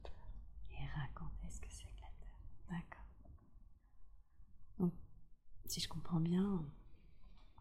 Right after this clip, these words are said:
Speaker 2: j'ai comme cette notion, hein, de, de, à un collectif, elle leur raconte la terre, elle leur fait toucher la terre, elle, elle les met en lien, c'est ça ?
Speaker 1: Mm, mm.
Speaker 2: Ouais. Ouais.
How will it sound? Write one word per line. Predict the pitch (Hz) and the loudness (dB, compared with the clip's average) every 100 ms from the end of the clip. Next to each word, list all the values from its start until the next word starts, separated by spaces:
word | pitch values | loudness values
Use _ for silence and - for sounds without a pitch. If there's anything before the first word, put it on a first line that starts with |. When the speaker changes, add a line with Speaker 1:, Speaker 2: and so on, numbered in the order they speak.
| - - - - - - | -16 -16 -20 -20 -16 6
Speaker 2:
j'ai | 175 190 | 10 12
comme | 196 | 12
cette | 185 185 - | 12 10 12
notion, | 180 180 - 208 185 | 12 12 10 10 10
hein, | 175 | 10
de, | 165 156 156 | 8 6 4
de, | 160 165 175 - | 2 2 0 6
à | 175 | 8
un | 165 | 10
collectif, | 160 180 160 160 - - 175 190 - | 10 10 12 10 6 8 10 8 6
elle | 160 151 | 4 6
leur | 151 | 6
raconte | 160 160 170 156 | 6 8 8 8
la | 160 147 | 6 6
terre, | - 147 156 160 | 2 2 2 2
elle | 151 | 4
leur | 151 - | 2 4
fait | 165 | 2
toucher | 156 165 - 156 | 6 6 8 6
la | 151 - | 4 2
terre, | - 143 156 - | -2 0 2 2
elle, | 175 - - - - - - - - - | 0 -2 -6 -8 -8 -10 -12 -16 -2 6
elle | 160 | 8
les | 160 165 | 10 10
met | 165 | 10
en | 165 | 10
lien, | 170 165 147 - | 8 8 4 2
c'est | - | 2
ça ? | 175 - 190 - - - - - - - - - | 2 4 2 2 -4 -6 -6 -8 -12 -20 -16 4
Speaker 1:
Mm, | 277 262 - | 6 6 6
mm. | 226 - - - - - - - - - - | 6 6 0 0 0 -4 -8 -10 -8 -8 -4
Speaker 2:
Ouais. | 165 - - - - - - - - - - - - - - - - - - - - - - - - | -2 0 0 -2 -6 -8 -4 0 0 -2 0 2 2 0 -4 -4 0 0 -2 -4 -6 -8 -8 -6 0
Ouais. | 160 170 202 | 2 4 4